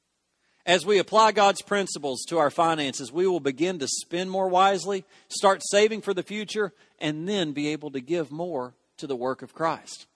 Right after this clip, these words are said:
But be afra-, be, be aware or careful of extreme teachings on wealth and poverty. One extreme is that godliness can only occur in poverty. Have you ever heard that before?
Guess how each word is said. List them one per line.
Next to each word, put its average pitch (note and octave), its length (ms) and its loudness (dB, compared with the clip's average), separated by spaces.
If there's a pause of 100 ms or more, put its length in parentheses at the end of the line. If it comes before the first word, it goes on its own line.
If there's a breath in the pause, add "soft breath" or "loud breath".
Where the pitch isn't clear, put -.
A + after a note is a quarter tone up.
(500 soft breath)
But F#3 160 -2
be C#4+ 180 4
afra-, B3+ 380 2
be, B3+ 260 0
be A3 340 -4
aware G#3+ 800 4 (1000)
or D#3 100 -2
careful G#3 540 2
of F3+ 120 2
extreme G#3+ 480 -4
teachings F#3+ 520 -6
on D3+ 180 -2
wealth F3 300 2
and F#3+ 100 -8
poverty. F3 520 -2 (340)
One C4 240 4
extreme A#3 580 -2
is D#3 120 -4
that E3+ 180 -2
godliness G3 600 0
can C#3+ 220 -8
only G#3+ 380 -4
occur G3 380 -4
in D3+ 100 -8
poverty. C#3 640 -4 (720)
Have C3+ 100 -14
you G#3 100 0
ever G3 140 -2
heard F#3 180 -2
that F#3+ 140 0
before? F#3+ 400 -6